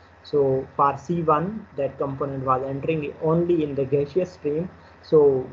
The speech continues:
V one of C one component. Then similarly, you will calculate V one, mean amount of C one component going to the top, then amount of C two component going to the top of the column in gaseous stream.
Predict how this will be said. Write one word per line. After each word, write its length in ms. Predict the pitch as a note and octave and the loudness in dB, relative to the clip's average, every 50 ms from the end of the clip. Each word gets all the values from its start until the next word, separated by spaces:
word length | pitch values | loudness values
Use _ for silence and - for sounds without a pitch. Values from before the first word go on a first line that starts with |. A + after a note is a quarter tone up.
| B2+ C3 | -4 -2
V 280 | E3+ F3+ F#3+ G3 F#3+ | -2 0 0 0 -2
one 440 | D#3 D3 D3+ D#3 D#3+ E3 E3 E3+ E3 - - | 0 2 2 2 2 0 -2 -4 -6 -8 -4
of 260 | C#3 C#3 C#3 D3 D#3+ - - | 0 0 0 0 -2 -4 -14
C 180 | - - - F3 | -18 -10 -6 -4
one 400 | E3 D#3+ C#3 C#3+ C3+ C3+ C#3 C3+ | -4 -2 -2 -2 -4 -4 -6 -6
component. 540 | C3+ B2+ B2 B2 - B2+ B2 A#2+ A#2 A2+ A2 - - - - - - - - - - | -8 -8 -8 -6 -6 -6 -6 -8 -10 -14 -18 -20 -20 -20 -20 -20 -20 -20 -18 -8 -2
Then 300 | D3 D3 D3 D3 C#3+ C#3 | -2 -2 0 -2 -4 -6
similarly, 480 | - - D#3+ E3 E3 D#3 D3+ C#3+ D3+ D3 | -4 -2 0 2 4 2 2 2 0 -4
you 160 | C#3+ C#3+ C#3 | -4 -2 0
will 160 | C#3+ C#3+ C3+ | 0 -2 -2
calculate 480 | - - C#3+ C3+ C3+ C#3 C#3+ C#3 C3 C3 - | -2 -6 -6 -6 -6 -4 -4 -6 -6 -6 -6
V 220 | B2+ C#3+ D3 D3+ C#3+ | -6 -6 -6 -6 -2
one, 360 | C3 C#3+ C#3 C3 B2 - - - - - - - - | 0 0 0 0 -2 -6 -10 -14 -20 -20 -20 -16 -10
mean 400 | C3+ C3+ C#3 C3+ C3+ C3+ C3 - - - - - | -6 -4 -4 -2 -4 -4 -6 -10 -16 -18 -10 -6
amount 480 | D3+ C#3+ C#3+ C#3 C#3 D3 D#3 D#3 D3+ D3+ | -6 -4 0 2 2 2 2 2 0 2
of 160 | D3 D3 C#3 - C3+ B2+ - - - - - - | 0 0 0 -2 -16 -20 -20 -20 -20 -20 -20 -20
C 540 | - - - - - - D#3 D#3 D3+ D3+ D3 C#3 | -20 -20 -20 -16 -8 -4 -4 -2 0 -2 -2 -2
one 260 | C#3 D3 D3 D#3 E3 E3 | 0 -2 0 0 -2 -4
component 540 | D#3 C#3 C3+ C3 D3 C#3 C3+ C3+ C3 C3 - | -4 -6 -6 -6 -8 -6 -6 -6 -8 -4 -4
going 240 | C3+ C3 C3 C3 - | -4 -4 -4 -6 -10
to 80 | C3+ | -8
the 100 | B2+ C3 | -8 -6
top, 320 | B2+ C3 B2+ A#2+ A#2+ - - | -4 -2 -2 -2 -4 -4 -6
then 260 | C#3 C3+ C3 C3 - - | -6 -6 -6 -8 -6 -6
amount 360 | D3+ C#3+ C#3 C#3 C#3+ C#3+ C#3+ | -4 -2 -2 -2 -4 -4 -4
of 140 | D3 - - | -4 -6 -6
C 260 | - - E3 E3 D#3+ E3 | -4 0 2 2 2 4
two 180 | E3+ F3 E3+ E3 D#3+ | 4 4 4 4 2
component 500 | D#3 C#3 C3 C3 C#3+ C#3 C#3 C#3 C3+ B2+ | -2 -2 -2 -2 -6 -6 -6 -6 -4 -2
going 240 | C#3 C3+ C3 C3 B2+ | -2 -2 -2 -4 -8
to 80 | C#3 | -8
the 120 | C3 C3+ B2+ | -6 -6 -4
top 260 | - C3 B2 B2 C#3 | -2 -4 -4 -4 -4
of 120 | C3+ - - | -8 -4 -4
the 80 | C#3 | -6
column 360 | C3 C3 C3+ C3 C3+ C3 C3 C3+ | -2 0 0 0 0 -2 -4 -6
in 160 | C3+ D3 D3 | -6 -8 -6
gaseous 440 | - C3 B2+ B2+ - - - - - | -4 -4 -4 -4 -2 -4 -6 -6 -6
stream. 320 | - - C3 A#2+ A#2 A2+ | -10 -8 -8 -8 -10 -12